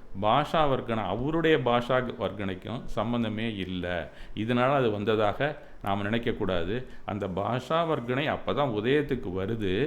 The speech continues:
அவருக்கு திவ்ய துணி வருது. இது ரெண்டும் கோயின்சிடென்ட். இது நாம நிமித்திகம், நிமித்த அடிப்படையிலே நைமித்தியமாக அதை எடுத்துக்கொண்டிருக்கிறோம். அவர் வரலன்னா அவருக்கு வந்திருக்காது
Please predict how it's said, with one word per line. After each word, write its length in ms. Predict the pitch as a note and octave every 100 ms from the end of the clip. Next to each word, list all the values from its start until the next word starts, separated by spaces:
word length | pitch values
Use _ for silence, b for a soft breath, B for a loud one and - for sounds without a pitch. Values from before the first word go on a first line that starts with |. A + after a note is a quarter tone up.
| F3+ - -
அவருக்கு 280 | G2 G2 G2
திவ்ய 280 | F#2 F2+
துணி 220 | F2+ E2+ D2+
வருது. 360 | C#2 C2+ - - - - B B
இது 180 | B2+ C3+
ரெண்டும் 300 | D3 E3 C3+
கோயின்சிடென்ட். 760 | B2 D#3 F3+ E3+ B2+ G2+ C3+ - - - - - - - - B B B
இது 260 | - D3+ E3+ C3+ C#3+
நாம 320 | C#3+ C#3 F3
நிமித்திகம், 680 | E3 A#2+ C3+ - C#3+ D3 C3+ F#2+ - -
நிமித்த 680 | A#2 C3+ D#3 - F3+ F3 -
அடிப்படையிலே 720 | G2+ A#2 A#2 A2 G2+ G#2 C#3+
நைமித்தியமாக 840 | A#2 F2+ C3 D#3 D3+ C#3 A#2+ G#2 G2
அதை 300 | A#2+ G2+ F#2+
எடுத்துக்கொண்டிருக்கிறோம். 880 | F#2+ A2 - F2+ F2+ E2+ E2+ A2+ F#3 B B B -
அவர் 240 | F#2+ G2
வரலன்னா 480 | F2+ G2+ C3 C#3 C3+
அவருக்கு 340 | F3 C3 G#2 F#2
வந்திருக்காது 680 | F#2+ A#2+ A#2+ A#2 G#2 G2+